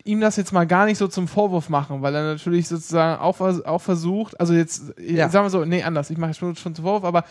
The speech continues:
Speaker 1: ich kann's nachvollziehen, dass er so agiert, weil er natürlich ein vehementes Interesse daran hat,
Speaker 2: Ja.
Speaker 1: dass diesem Koalitionsvertrag zugestimmt wird.
Speaker 2: Richtig.
Speaker 1: Auf der anderen Seite verstehe ich aber nicht,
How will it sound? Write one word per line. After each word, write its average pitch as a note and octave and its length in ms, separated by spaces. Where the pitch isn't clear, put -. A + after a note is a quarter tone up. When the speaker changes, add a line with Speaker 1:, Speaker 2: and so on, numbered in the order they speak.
Speaker 1:
ich - 120
kann's G3 320
nachvollziehen, C#3+ 920
dass D3 220
er D3 80
so C#3 160
agiert, C#3 360
weil E3 140
er F3+ 140
natürlich F#3 440
ein E3 200
vehementes F#3+ 460
Interesse F#3 440
daran C#3 260
hat, C#3 140
Speaker 2:
Ja. D#3+ 140
Speaker 1:
dass E3+ 200
diesem D#3 220
Koalitionsvertrag D3+ 680
zugestimmt D3 420
wird. C3 100
Speaker 2:
Richtig. - 320
Speaker 1:
Auf F3+ 120
der F#3+ 140
anderen C#4 260
Seite D#3+ 360
verstehe A3+ 440
ich C4+ 140
aber D3+ 140
nicht, F3 340